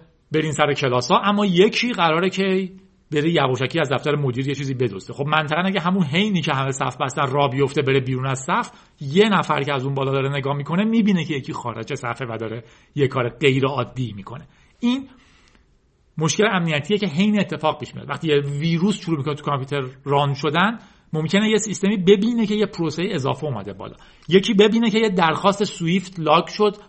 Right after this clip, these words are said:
توی یه پنلی نشون بده که الان درخواست‌های سویفتمون یکی بیشتر شد. اول باید شما جلوی اینو بگیرید. دومیشم رد پاییه که بعدها از شما باقی میمونه. یعنی اینکه مثلاً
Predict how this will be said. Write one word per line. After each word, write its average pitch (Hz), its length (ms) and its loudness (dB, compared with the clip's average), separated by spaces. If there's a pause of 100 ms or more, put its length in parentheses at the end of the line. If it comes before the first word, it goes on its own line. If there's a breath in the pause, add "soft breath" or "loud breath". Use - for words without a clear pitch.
توی 185 120 4
یه 190 100 4
پنلی 170 380 -2
نشون 180 260 -2
بده 190 140 2
که 185 140 0
الان 151 160 2
درخواست‌های 151 360 -2
سویفتمون 160 380 -6
یکی 156 180 -6
بیشتر 131 340 -6
شد. - 200 -14 (460 loud breath)
اول 254 320 0
باید 226 160 4
شما 208 160 0
جلوی 180 380 2
اینو 143 200 2
بگیرید. - 380 -20 (260 soft breath)
دومیشم 294 640 0 (580 soft breath)
رد 185 360 2
پاییه 220 400 0
که 269 100 -6
بعدها 185 680 0
از 151 200 -2
شما 110 200 -6
باقی 107 300 -4
میمونه. 98 360 -14 (400 soft breath)
یعنی 143 220 2
اینکه 190 220 2
مثلاً 160 360 2